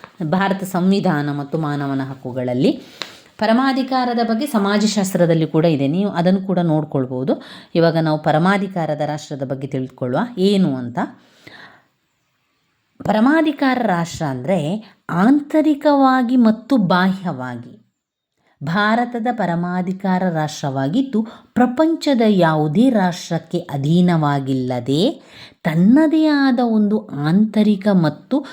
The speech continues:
ವಿದೇಶಾಂಗ ನೀತಿಯನ್ನು ಅಳವಡಿಸಿಕೊಂಡು ರಾಷ್ಟ್ರೀಯ ಮಟ್ಟದಲ್ಲಿ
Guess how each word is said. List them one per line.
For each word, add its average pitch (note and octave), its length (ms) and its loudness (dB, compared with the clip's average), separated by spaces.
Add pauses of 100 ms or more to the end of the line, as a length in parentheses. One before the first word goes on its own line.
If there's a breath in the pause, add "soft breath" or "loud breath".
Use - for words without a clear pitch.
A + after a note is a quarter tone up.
(200 loud breath)
ವಿದೇಶಾಂಗ C#4 800 4
ನೀತಿಯನ್ನು G3 720 2
ಅಳವಡಿಸಿಕೊಂಡು C#3+ 1040 0 (260 loud breath)
ರಾಷ್ಟ್ರೀಯ C#4+ 760 2
ಮಟ್ಟದಲ್ಲಿ D3 920 -2